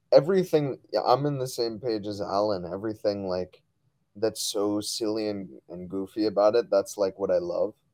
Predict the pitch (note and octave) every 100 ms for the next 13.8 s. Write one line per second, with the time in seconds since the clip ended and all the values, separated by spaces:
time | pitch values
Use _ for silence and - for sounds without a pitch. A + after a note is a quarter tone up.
0 | _ _ _ - F#2+ F2+ F2 F2 - _
1 | _ _ _ - G2+ G2 F#3 F3+ F3+ _
2 | _ _ _ A3 - B2+ G#2+ G2+ G#2 G#2+
3 | G#2 G#2+ - - A#2 A#2 A2 G2+ - -
4 | F#2 F#2 - F2 E2 - F2+ F2+ F2 F2+
5 | F#2 F2+ F2+ A#2+ E3 _ _ _ _ F2
6 | F#2+ F#2 F2 F2 - _ _ _ A#2+ B2
7 | B2 C3+ C#3 C#3+ C3+ A2 G2+ _ _ _
8 | _ _ _ _ _ _ B2+ F3+ G#3+ A#3
9 | E3 - - F3 A#3 - C#3+ A2+ G#2+ G#2+
10 | A#2 B2 B2 B2 B2+ C3 C3+ B2+ B2+ -
11 | - C#3+ C#3+ - D3+ F3 G#2 G2 G#2+ A#2
12 | G2+ - - - B2 B2 G#2 B2 C3+ F2+
13 | G2+ F#2+ G2+ G2 G2 F#2+ F#2+ -